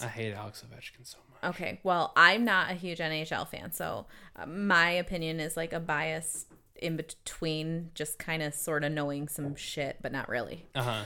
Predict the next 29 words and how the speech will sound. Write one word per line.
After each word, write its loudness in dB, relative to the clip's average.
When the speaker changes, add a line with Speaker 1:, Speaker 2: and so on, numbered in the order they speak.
Speaker 2:
So, 10
um, 10
I 12
know 2
that 4
he's, -4
he's -4
never 4
won, 0
right? 0
Speaker 1:
Right. 2
Speaker 2:
So 2
Speaker 1:
He's -2
never 8
been 4
to 2
the -6
finals -2
before. -14
Speaker 2:
Oh, 6
okay. 4
So 8
my 8
thing 0
is, -2
is 0
Speaker 1:
Well, 6
why, 8
he'll, -2